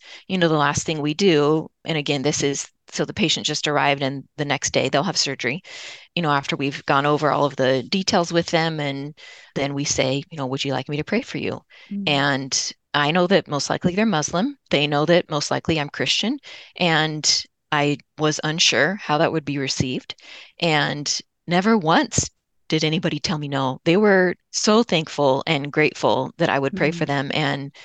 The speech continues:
Speaker 1: after the prayer would at least have a, you know, very warm thank you, if not, you know, um, have a short prayer for me.
Speaker 2: Yeah.
Speaker 1: And it was wonderful that, yeah, that was able to be incorporated, that prayer was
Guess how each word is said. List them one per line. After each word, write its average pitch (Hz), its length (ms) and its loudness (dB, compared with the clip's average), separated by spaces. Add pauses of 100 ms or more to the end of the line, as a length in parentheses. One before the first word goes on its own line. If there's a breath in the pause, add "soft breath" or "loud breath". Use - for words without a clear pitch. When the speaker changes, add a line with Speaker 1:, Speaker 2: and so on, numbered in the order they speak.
(280 loud breath)
Speaker 1:
after 160 320 0
the 151 120 -2
prayer 151 360 4
would 143 400 0 (180)
at 175 140 4
least 202 340 2
have 147 440 0
a, 139 480 0
you 165 40 -6
know, 139 120 -2
very 143 320 2
warm 143 500 -2
thank 156 300 -2
you, 143 160 0
if - 180 -2
not, 147 300 2 (380 loud breath)
you 156 80 -2
know, 135 240 0 (200)
um, 139 240 0
have 143 260 -2
a 135 120 2
short - 300 2
prayer 127 200 2
for 98 160 -8
me. 87 280 -8 (320 loud breath)
Speaker 2:
Yeah. 220 120 -10
Speaker 1:
And 143 640 0 (260)
it 202 180 4
was 165 520 2 (320)
wonderful 160 880 2
that, 139 640 -2 (340)
yeah, - 340 0
that - 180 2
was - 280 -4 (100)
able 156 220 0
to - 120 -6
be 143 160 -4
incorporated, - 480 -2
that 165 140 0
prayer 139 380 2
was 135 400 0